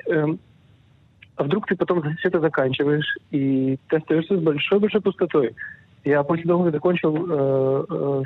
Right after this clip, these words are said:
фильм, я вот буквально в сентябре закончил, в начале сентября,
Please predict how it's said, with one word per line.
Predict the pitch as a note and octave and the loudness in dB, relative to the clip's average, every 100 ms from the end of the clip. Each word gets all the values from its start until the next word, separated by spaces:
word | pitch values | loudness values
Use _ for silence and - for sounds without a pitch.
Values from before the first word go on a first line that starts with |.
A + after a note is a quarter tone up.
| - | 0
фильм, | F#3 A3+ G3+ - - | 2 2 0 -4 -2
я | C#3 C3+ | 2 2
вот | C#3 C3 - - _ - | 2 -2 -8 -20 _ -8
буквально | D3 E3 C#3 | -2 0 0
в | - | 0
сентябре | D#3+ D#3 D3 | 0 2 2
закончил, | D3 G#3 - G#3 | 2 0 2 0
в | D#3+ | 2
начале | D3 C#3 C#3 C3+ | -2 0 -2 -2
сентября, | D3 C#3+ C3+ | -2 0 2